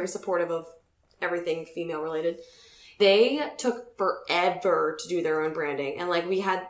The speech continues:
Speaker 2: offices and we could basically hear through the walls. So, like, I would hear them being in there like, "We gotta do this. Like, we've gotta figure out our own branding. Like, we do everybody else's, but we have to do
Speaker 1: Mm-hmm.
Speaker 2: ours." Um, and they would, like, it would become a joke around the office with them. They'd be like, "Yeah, we still, we still haven't done our branding yet. It's fine."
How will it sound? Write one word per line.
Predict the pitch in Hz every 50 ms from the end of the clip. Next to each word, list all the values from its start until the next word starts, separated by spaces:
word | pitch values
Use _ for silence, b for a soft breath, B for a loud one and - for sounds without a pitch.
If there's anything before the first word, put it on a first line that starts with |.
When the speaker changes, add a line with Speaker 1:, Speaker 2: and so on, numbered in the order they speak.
| - - -
Speaker 2:
offices | 175 196 190 196 190 - 208 190
and | 196 190
we | 170
could | 175 170 -
basically | 170 170 170 - 170 170
hear | 165 160
through | 156 - 160
the | 156
walls. | 160 160 160 160 240 226
So, | - - 294
like, | - 180 -
I | 302 170 180
would | 185
hear | 190 202 190
them | 185 175
being | 175 170 170 170 170
in | 165 165
there | 160 156
like, | 156 147 147 B B B B B B B B -
"We | 214 240 240 240
gotta | 233 220 190 185 196 214 226 247 262 254
do | 233 240 262 262 262 254
this. | 254 247 240 240 226 202 - 190
Like, | 190 180
we've | 208 214 208 -
gotta | - 240 220 226 220 233
figure | 226 240 254 226 233
out | 233 233
our | 226 226 226 226
own | 220
branding. | 220 226 226 220 208 202 196 190 185 175
Like, | 175 170 165 - B B B B B B _ _ _ - - 226 -
we | 220 220 202 214
do | - 247 254 262
everybody | - 233 240 247 240 233 226 233
else's, | 233 233 226 226 208 180 170
but | 175 175
we | 185 190
have | 196 220 247 240
to | 262
do | 240 226 233
Speaker 1:
Mm-hmm. | 240 226
Speaker 2:
ours." | 214 185 175 170 170 - B B B B B B B -
Um, | 190 196 196
and | 196
they | 202 196
would, | 196 190
like, | 185 175 -
it | 208
would | 208 214 208
become | 208 202 208 202 190
a | 180 175
joke | 180 165 156 156
around | 170 165 160
the | 160 143
office | 135 143 151 - 160 156 -
with | 180 175
them. | 180 175 170 170
They'd | 160 160
be | 160 165
like, | 160 160 -
"Yeah, | 294 311 302 294
we | 285
still, | 277 294 269 269 269 262 - -
we | 226 214
still | 214 - 226
haven't | 233 240 226
done | 220 214
our |
branding | 208 220 214 214 196 185
yet. | 180 175 170 170 - -
It's | - 208 208 -
fine." | - 196 180 180 208 240 254